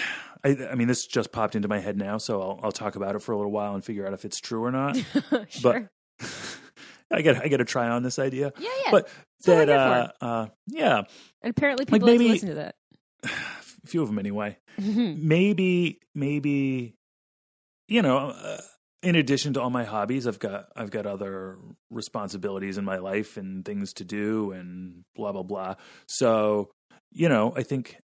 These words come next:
Speaker 1: I think when I'm not as interested in something anymore,
Speaker 2: Mm-hmm.
Speaker 1: I just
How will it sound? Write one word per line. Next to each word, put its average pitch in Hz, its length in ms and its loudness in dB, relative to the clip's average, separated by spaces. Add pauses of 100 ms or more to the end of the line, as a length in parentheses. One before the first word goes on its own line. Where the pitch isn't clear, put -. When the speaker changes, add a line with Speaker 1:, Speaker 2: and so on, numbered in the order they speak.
Speaker 1:
I 120 60 -6
think 135 240 -4
when 117 180 0
I'm 113 200 0
not 117 280 -2
as 107 160 -6
interested 135 720 -2 (200)
in 117 640 -4
something 233 680 -2 (100)
anymore, 220 380 4
Speaker 2:
Mm-hmm. - 100 -8
Speaker 1:
I 117 60 0
just - 420 -2